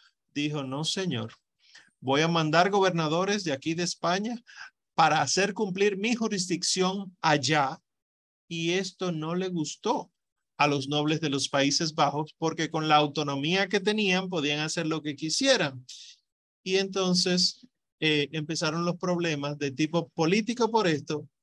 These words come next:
pero también por la implementación de las reformas tridentinas, porque al ser el rey de España tan católico, una de las cosas que debía hacer era implementar lo que el Concilio de Trento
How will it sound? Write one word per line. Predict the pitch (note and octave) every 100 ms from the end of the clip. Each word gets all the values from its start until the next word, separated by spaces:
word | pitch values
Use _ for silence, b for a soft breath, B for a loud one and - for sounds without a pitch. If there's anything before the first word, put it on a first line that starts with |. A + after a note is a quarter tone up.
| -
pero | F#3 C3+
también | C3+ B2+ C3 D3+ C3 C#3 - B B B _
por | D#3+ C#3+
la | C#3+
implementación | C#3+ C#3 C#3 C3 C3+ D3 C#3
de | D#3
las | D3+
reformas | D#3 - C3+ C#3 D3+
tridentinas, | D#3 D3+ C3 B2 E3 F#3 B2 A#2+ _ B B
porque | - D3+ B2 C#3+
al | C#3 B2
ser | - F3 G#3 A#3 -
el | D#3+ E3+
rey | D3+ E3+ F3+
de | F3+
España | F#3 F3+ D#3 C#3 B2+ C3 C#3
tan | D#3 D#3+ F#3+
católico, | G3+ F#3+ G3+ G#3+ A3+ G#3+ F#3
una | D#3 D3+
de | F3+
las | F3+ F3+
cosas | - D#3+ D#3+ F#3+
que | - D3+
debía | C3 A#2+ C3 D#3
hacer | F3+ F3 D3
era | D#3+ G3 A3 - -
implementar | D3+ C#3 C#3+ C3 B2+ B2 D#3 G3+ A3+ - b b b
lo | D3 C#3+
que |
el | C#3+
Concilio | C#3 C3+ B2+ C3+ C3+
de | B2+
Trento | C3+ C3 B2+ C3